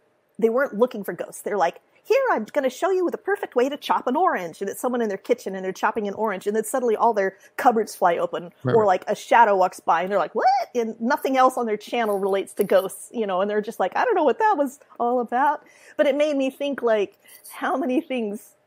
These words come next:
Speaker 1: I mean, so many things in our life. I'm sure there's times when I'm too wrapped up in my head and maybe something just goes right by me and it's like, you know,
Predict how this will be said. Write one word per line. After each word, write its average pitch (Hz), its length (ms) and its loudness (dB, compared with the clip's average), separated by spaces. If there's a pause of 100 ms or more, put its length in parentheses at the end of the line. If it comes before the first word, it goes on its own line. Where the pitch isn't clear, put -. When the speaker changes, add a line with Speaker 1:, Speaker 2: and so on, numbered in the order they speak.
(200)
Speaker 1:
I 233 60 -2
mean, 233 180 -2
so 277 320 4
many 240 220 -2
things 202 240 -8
in 202 40 -4
our 202 80 2
life. 185 280 0
I'm 214 160 -4
sure 233 340 0
there's 190 180 -4
times 202 300 -8
when 180 80 -4
I'm 202 160 -8
too 190 180 -10
wrapped 185 280 0
up - 80 -16
in 185 80 -8
my 175 100 -2
head 185 320 -2
and 180 100 -10
maybe 190 280 -6
something 202 300 -6
just 202 140 -12
goes 208 220 -2
right 196 180 -4
by 190 220 0
me 196 120 -8
and 190 60 -6
it's - 140 -10
like, 180 240 -2
you 196 100 -6
know, 165 140 -6